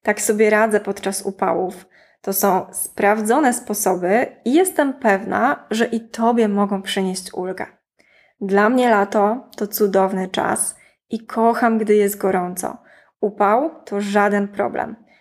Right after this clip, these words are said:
Czekam na takie dni z niecierpliwością. Ale wszystko to nie zmienia faktu, że moja twarz też odczuwa upały. Rozpływa się i potrzebuje trochę wsparcia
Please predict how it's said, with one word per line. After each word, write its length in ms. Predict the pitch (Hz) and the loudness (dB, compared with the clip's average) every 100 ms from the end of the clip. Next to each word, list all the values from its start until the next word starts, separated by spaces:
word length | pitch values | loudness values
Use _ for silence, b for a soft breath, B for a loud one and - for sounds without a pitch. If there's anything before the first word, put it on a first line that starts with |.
| b _ | b _
Czekam 360 | - 226 240 220 | 0 2 2 2
na 100 | 208 | 2
takie 260 | 214 214 | 0 0
dni 200 | 196 208 | 0 0
z 80 | 202 | 0
niecierpliwością. 920 | 196 202 196 202 196 185 185 - - b b b b _ | -2 -4 -6 -6 -4 -6 -10 -12 -12 b b b b _
Ale 500 | 202 226 202 180 254 - _ _ | 2 4 4 4 2 -4 _ _
wszystko 460 | - 247 240 - 233 | -2 0 0 0 2
to 240 | 208 202 | 4 4
nie 180 | 233 240 | 4 2
zmienia 500 | 254 277 359 349 262 | 0 2 2 4 2
faktu, 580 | - 175 - - 214 302 B B - | 0 -2 -2 0 0 -2 B B -2
że 140 | 226 | 2
moja 280 | 233 247 226 | 4 4 2
twarz 540 | 233 233 233 - - | 0 0 0 -4 -14
też 360 | - 233 240 233 | -2 2 2 0
odczuwa 520 | 214 214 - 220 208 | -6 -8 -4 -2 -2
upały. 580 | 196 202 - 190 185 - b b b - | -4 -8 -4 -2 -2 -4 b b b -4
Rozpływa 1000 | 214 220 226 226 - - 226 240 226 196 | 0 2 2 -2 -6 -6 2 4 4 0
się 340 | 196 190 196 254 B B B | -2 0 2 0 B B B
i 80 | 214 | -2
potrzebuje 680 | 220 226 - 220 269 311 - | -2 -2 0 2 4 4 2
trochę 580 | 220 220 214 202 - - | -2 -2 -2 -2 -6 -12
wsparcia 840 | - - - - 190 - 247 285 | -8 -8 -2 -2 -2 -2 -2 -2